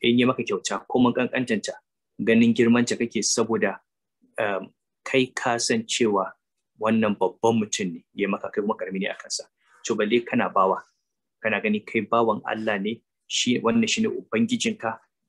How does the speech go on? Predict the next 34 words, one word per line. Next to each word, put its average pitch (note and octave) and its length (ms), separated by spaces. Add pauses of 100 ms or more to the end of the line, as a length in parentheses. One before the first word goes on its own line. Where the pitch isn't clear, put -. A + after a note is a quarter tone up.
kai A#2 160
baka A#2 240
isa - 240
komai C3 520
ba, B2 120
baka - 100
isa - 200
kowa D3+ 420
ba. - 80 (360)
Allah A#2+ 200
ya A2 60
maka A2+ 180
ni'ima, B2 300 (220)
to G2 140
duk - 380
abin - 280
in B2+ 120
ka - 120
ɗauki - 240
kanka - 280
akan - 360
bawa A#2 360 (640)
wanda A#2 240
bai G#2 100
mallaki F#2 400
komai B2 260
ba, B2+ 80
duk - 260
abin A2+ 240
da G#2+ 200
Allah A2 200
ya G2+ 60
maka G2+ 160
kai, - 180